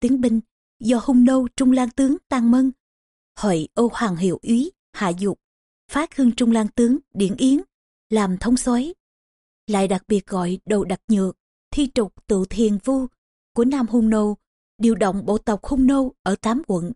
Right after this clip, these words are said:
Tịnh Châu phối hợp với quân Hán. Tuy là một cuộc chiến có thanh thế rất lớn, nhưng điều khiến chúng ta không thể tưởng tượng được, đó là nguyên nhân của cuộc chiến lại bắt nguồn từ một việc vô cùng xấu xa. Trung Lang tướng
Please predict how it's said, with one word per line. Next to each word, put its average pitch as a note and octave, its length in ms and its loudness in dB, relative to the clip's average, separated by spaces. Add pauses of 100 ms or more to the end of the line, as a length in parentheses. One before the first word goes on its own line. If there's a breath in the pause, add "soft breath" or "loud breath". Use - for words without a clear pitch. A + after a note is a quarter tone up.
Tịnh F#3+ 160 -2
Châu A3 280 -2 (180)
phối D4 160 -4
hợp C#4+ 260 -6
với A#3 140 -4
quân G#3+ 180 0
Hán. G#3 300 -6 (920)
Tuy D4 100 2
là A3 140 2
một F3+ 220 -4
cuộc G3+ 180 -4
chiến B3+ 240 2
có - 120 -4
thanh G#3 200 -4
thế A3+ 140 0
rất D#4 280 -6
lớn, B3+ 320 0 (340)
nhưng D4 180 0
điều A3 120 2
khiến C#4 260 -4
chúng E4 160 -10
ta C4 280 -4 (220)
không - 160 -2
thể A#3 120 0
tưởng A3 180 -2
tượng G3 280 -2
được, F#3 260 -2 (480)
đó C4 260 -2
là B3+ 80 -4
nguyên G#3 240 0
nhân G#3 200 0
của A3 120 -2
cuộc - 260 -4
chiến B3 300 -2
lại A3 140 -2
bắt A3+ 240 -6
nguồn G#3 220 -2 (380)
từ A#3 120 2
một A3 220 0
việc G#3+ 220 -2
vô C#4 120 0
cùng A#3 200 -4
xấu A3 220 -4
xa. A#3+ 360 -4 (480)
Trung B3 160 4
Lang A3+ 160 2
tướng B3 340 2